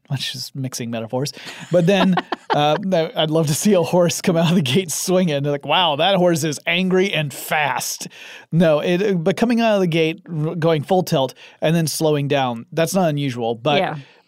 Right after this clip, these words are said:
Speaker 1: they were worried that the rate of slowdown might be an indicator that they could end up with a very medium, you know, mediocre kind of performing
Speaker 2: Yeah.
Speaker 1: candy.
Speaker 2: Yeah, they wouldn't make back all of their investment into it. And so this is where we get to E T.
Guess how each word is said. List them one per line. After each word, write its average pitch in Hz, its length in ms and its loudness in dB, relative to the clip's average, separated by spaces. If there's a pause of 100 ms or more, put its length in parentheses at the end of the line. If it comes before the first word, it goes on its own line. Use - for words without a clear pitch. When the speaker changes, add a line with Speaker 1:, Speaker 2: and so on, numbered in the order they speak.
Speaker 1:
they 180 220 2
were 202 160 6
worried 185 760 -2
that 160 380 0
the 151 160 0
rate 160 500 0
of 139 120 -4
slowdown 135 640 0
might 139 260 -4
be 131 500 -4
an 147 160 -6
indicator 143 680 -2
that 127 260 -2 (420)
they 147 260 0
could 139 360 0
end 131 120 -4
up 127 200 -2
with 135 180 -4
a 123 60 -6
very 131 300 -2
medium, 123 720 -6 (200)
you 143 120 -6
know, 120 80 -2
mediocre 131 520 -2
kind 127 260 -6
of 107 120 -8
performing 151 440 0 (220)
Speaker 2:
Yeah. 107 80 -12
Speaker 1:
candy. 117 360 -8
Speaker 2:
Yeah, 180 200 0
they 180 120 -2
wouldn't 190 420 -2
make 165 220 -4
back 151 220 -2
all 151 140 0
of 135 80 -6
their 139 120 -4
investment 127 560 -8
into 113 280 -6
it. - 180 -10 (340)
And 254 120 0
so 415 100 0
this 339 200 -2
is 285 100 -2
where 247 160 2
we 269 100 -2
get 208 300 -2
to 175 200 -2
E 160 120 -4
T. - 280 -8